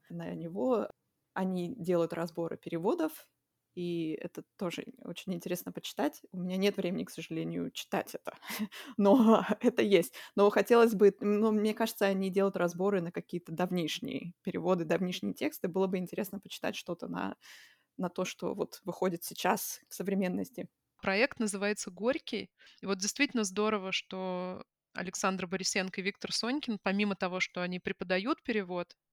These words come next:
Speaker 2: они ещё дают основы критики переводов. То есть как у нас есть курсы, где учат основам литературной критики, здорово было бы, если бы в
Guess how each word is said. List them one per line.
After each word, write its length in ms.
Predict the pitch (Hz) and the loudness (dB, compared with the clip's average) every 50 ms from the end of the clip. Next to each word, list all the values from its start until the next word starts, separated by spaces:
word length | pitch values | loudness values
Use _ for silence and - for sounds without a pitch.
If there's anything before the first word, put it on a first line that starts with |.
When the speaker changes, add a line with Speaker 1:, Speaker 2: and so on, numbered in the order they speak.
| _ _ _ _ _ _ | _ _ _ _ _ _
Speaker 2:
они 340 | - 202 190 190 208 226 240 | -4 -2 -2 0 2 2 2
ещё 360 | 226 - - - 214 214 214 | 2 2 2 2 2 0 0
дают 380 | 196 196 190 196 208 220 - 202 | 2 2 0 0 0 -2 -2 -2
основы 640 | 185 - - - 214 220 233 220 208 208 196 - - _ _ _ _ _ _ _ - | -2 -2 -2 -2 0 0 0 0 0 0 -2 -2 -6 _ _ _ _ _ _ _ -6
критики 380 | - 226 226 226 - - - - | -2 -2 0 0 -2 -6 -8 -6
переводов. 600 | - 220 202 208 196 185 196 196 185 165 175 175 - - - | -2 0 0 0 0 -2 -2 -4 -4 -4 -8 -12 -12 -16 -12
То 80 | - | -8
есть 200 | 180 185 - - | -6 -6 -4 0
как 200 | - 190 - - | 0 -2 0 0
у 20 | 208 | -4
нас 280 | 196 202 196 - - | -4 -4 -4 -4 -4
есть 420 | 196 202 202 202 - - - - - - | -2 0 0 0 0 -2 -6 -14 -14 -12
курсы, 600 | - 233 220 214 - - - - 196 190 185 180 - | -8 -8 -4 0 0 0 0 0 -2 -4 -4 -6 -10
где 300 | - 165 180 190 185 185 - | -10 -6 -2 -2 -2 -2 -4
учат 560 | - 208 202 - - - 185 - - - - _ _ _ _ _ _ _ _ - | -6 -8 -4 -4 -2 -4 -4 -8 -12 -20 -20 _ _ _ _ _ _ _ _ -6
основам 640 | 190 185 - - 208 196 196 180 185 180 175 165 - - _ _ _ _ _ _ | -6 -4 -4 -2 -2 -2 0 0 0 -2 -4 -4 -10 -16 _ _ _ _ _ _
литературной 680 | - 190 185 - 202 196 185 - 254 285 339 330 302 277 | -6 -4 -2 0 2 2 2 2 0 0 2 2 0 0
критики, 640 | - - 254 247 226 - - - - - 196 202 196 - _ _ _ _ _ _ - | 0 -2 -4 -4 -2 -4 -6 -6 -4 -6 -6 -6 -6 -12 _ _ _ _ _ _ -12
здорово 460 | 190 190 175 190 214 233 262 254 247 | -10 -6 0 4 4 6 6 6 4
было 240 | 190 202 214 233 220 | 4 4 2 2 2
бы, 120 | 202 214 | 0 0
если 320 | 190 196 208 - - 214 196 | 2 2 2 2 0 -4 -6
бы 400 | 180 202 196 190 185 185 180 170 - | -2 -2 0 0 0 -2 -4 -8 -10
в 420 | - 170 180 180 180 180 - - | -10 -6 -6 -4 -4 -6 -8 -10